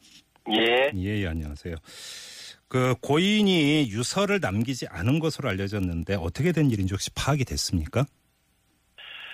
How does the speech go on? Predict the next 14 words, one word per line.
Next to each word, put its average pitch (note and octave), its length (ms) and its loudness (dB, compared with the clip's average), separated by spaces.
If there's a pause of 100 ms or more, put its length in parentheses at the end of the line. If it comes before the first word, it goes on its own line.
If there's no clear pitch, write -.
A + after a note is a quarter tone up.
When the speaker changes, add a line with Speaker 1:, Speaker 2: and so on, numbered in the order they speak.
(640)
Speaker 1:
그 C3 800 4 (600)
말씀을 E3+ 520 -2
드리려면 C#3 840 0
Speaker 2:
네. F#2 260 -4
Speaker 1:
그 D#2 160 -12
지난 C#3 240 0
오월에 C#3+ 520 -4
있었던 B2 520 -8
일부터 G#2+ 360 -14
시작을 C3+ 460 -2
해야 D#3+ 140 2
하는데요. C3 560 0
Speaker 2:
예, G#2 260 2
예. C#2+ 300 -4